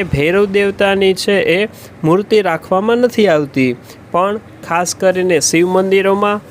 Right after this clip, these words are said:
અને બહાર તેની પૂજા કરવામાં કોઈ દોષ નથી અને ભગવાન શિવજીના અંશ હોવાથી ભગવાન શિવજીની પૂજા કરી લ્યો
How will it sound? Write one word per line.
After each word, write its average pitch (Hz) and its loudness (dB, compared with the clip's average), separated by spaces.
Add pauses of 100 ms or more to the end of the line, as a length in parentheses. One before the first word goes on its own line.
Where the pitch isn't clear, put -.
અને 180 0
બહાર 170 0 (100)
તેની 190 0
પૂજા 185 0
કરવામાં 175 0
કોઈ 170 2
દોષ 180 0 (160)
નથી 165 0 (420)
અને 180 2
ભગવાન 175 -2
શિવજીના 170 0 (100)
અંશ 196 0
હોવાથી 208 2 (400)
ભગવાન 175 0
શિવજીની 220 2
પૂજા 208 2 (120)
કરી 214 2
લ્યો 156 2